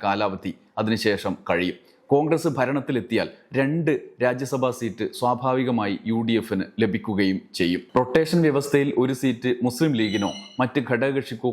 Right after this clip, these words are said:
കൊടുക്കേണ്ടി വന്നാലും ഒരു സീറ്റ് കോൺഗ്രസിന്റെ തീരുമാനത്തിന് അനുസരിച്ച് മുന്നിലുണ്ടാകും. അതോടെ സന്ദീപ് സമ്മതം മൂളി. മറ്റൊരു കാര്യം കൂടി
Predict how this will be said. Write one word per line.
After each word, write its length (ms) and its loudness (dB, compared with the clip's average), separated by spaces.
കൊടുക്കേണ്ടി 540 0
വന്നാലും 460 0
ഒരു 180 2
സീറ്റ് 360 -2
കോൺഗ്രസിന്റെ 540 -2
തീരുമാനത്തിന് 600 0
അനുസരിച്ച് 500 -2
മുന്നിലുണ്ടാകും. 560 0
അതോടെ 300 2
സന്ദീപ് 440 0
സമ്മതം 480 0
മൂളി. 180 -2
മറ്റൊരു 300 2
കാര്യം 360 0
കൂടി 140 -4